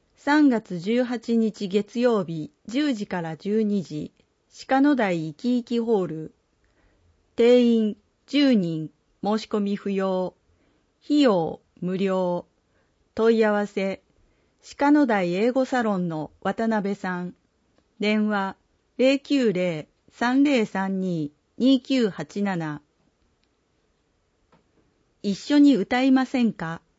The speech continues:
女性コーラスで楽しい歌をたくさん歌います。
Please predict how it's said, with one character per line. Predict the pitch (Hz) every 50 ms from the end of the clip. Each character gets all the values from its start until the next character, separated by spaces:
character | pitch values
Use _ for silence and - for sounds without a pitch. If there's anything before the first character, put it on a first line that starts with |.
| _ _ _ _ _ _ _ _ _ _ _ _ _ _ _ _ _ _ -
女 | - 214
性 | 220 - 294 294 302 294
コ | - 311 302 285
ー | 269
ラ | 233 226 202
ス | - -
で | 160 180 175 170 - - _ _ _ -
楽 | 220 226 262 285 285
し | - - 302 294
い | 262
歌 | 214 196 196 - 190 185 175
を | 160 160 - _ _ _ _
た | - 202
く | - -
さ | - - 269 269 262
ん | 254
歌 | 254 240 - 233 226 226
い | 220 214
ま | 208 208 214 208
す。 | - _ _